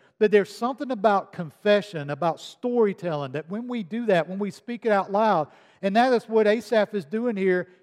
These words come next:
he is admitting these things. And that's part of it, is we gotta refocus back on God, but sometimes we have to confess things.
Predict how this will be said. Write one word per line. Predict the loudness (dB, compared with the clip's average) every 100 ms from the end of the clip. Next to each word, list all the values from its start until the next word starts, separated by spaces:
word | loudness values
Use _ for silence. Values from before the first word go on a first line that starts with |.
| -6
he | -2 0
is | -2
admitting | -4 -2 0 0 -4 -4
these | -6 -6
things. | -6 -6 -8 -14 -20 _ _ _ _ _ _
And | -6
that's | -4 -4
part | _ 0 2
of | 4 2
it, |
is | 0 0
we | -2
gotta | -2 0
refocus | -2 -2 -6 -6 -2
back | -4 -2
on | -6
God, | -4 -2 -2
but | -2
sometimes | -8 -10 -10 -10
we | -10
have | -10
to | -12
confess | -16 -14 -10 -8 -10
things. | -14 -18 -18